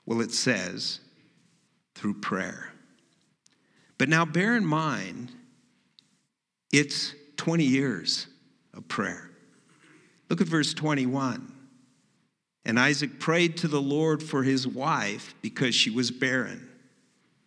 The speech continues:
Twenty years. And the Lord granted his prayer. And Rebekah, his wife, conceived.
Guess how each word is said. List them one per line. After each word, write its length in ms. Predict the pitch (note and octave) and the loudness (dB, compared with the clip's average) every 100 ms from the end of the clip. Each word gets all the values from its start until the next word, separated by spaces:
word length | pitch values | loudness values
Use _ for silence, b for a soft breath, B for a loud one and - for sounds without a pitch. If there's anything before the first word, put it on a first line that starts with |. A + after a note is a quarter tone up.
| - | -12
Twenty 320 | - C#3 D#3 | -4 0 2
years. 760 | D#3+ D3 A#2+ F2+ - - - - _ _ _ _ _ _ _ _ | 4 2 0 -6 -12 -12 -14 -18 _ _ _ _ _ _ _ _
And 160 | A2 | -2
the 60 | A2 | 0
Lord 340 | A2 A#2 G#2+ | 2 2 -2
granted 640 | - A#2 B2 - G2+ F2+ - - - _ _ | 0 0 0 -2 -6 -8 -14 -20 -20 _ _
his 200 | G2 F2 | -6 -6
prayer. 500 | - A2 E2+ E2+ - - - - _ _ _ _ _ _ _ - | -6 -4 -4 -8 -16 -20 -20 -20 _ _ _ _ _ _ _ -4
And 140 | A#2 A2+ | 0 2
Rebekah, 460 | G#2+ A2 B2+ D3+ | 2 2 0 -2
his 260 | B2+ B2 A#2+ | 0 -2 -2
wife, 600 | - G#2 G2 F2+ - - _ _ _ _ _ - | -4 -4 -4 -8 -14 -20 _ _ _ _ _ -8
conceived. 880 | G#2 G2 - F#2+ - E2+ - - | -6 -4 -4 -4 -6 -12 -16 -16